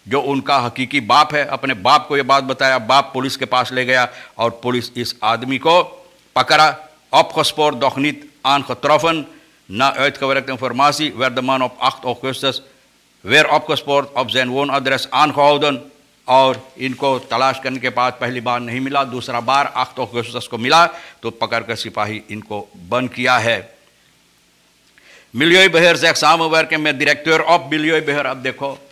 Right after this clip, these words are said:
ये लोग नहीं चाहते हैं director के साथ, जो वहाँ director है,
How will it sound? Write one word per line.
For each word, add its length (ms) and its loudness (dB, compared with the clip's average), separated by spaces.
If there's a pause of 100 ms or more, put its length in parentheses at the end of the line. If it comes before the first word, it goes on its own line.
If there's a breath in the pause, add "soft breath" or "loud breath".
ये 100 -6
लोग 180 -4
नहीं 220 -4
चाहते 340 -4
हैं 140 -10
director 380 -6
के 140 -10
साथ, 220 -4
जो 180 -8
वहाँ 240 -6
director 460 -6
है, 160 -2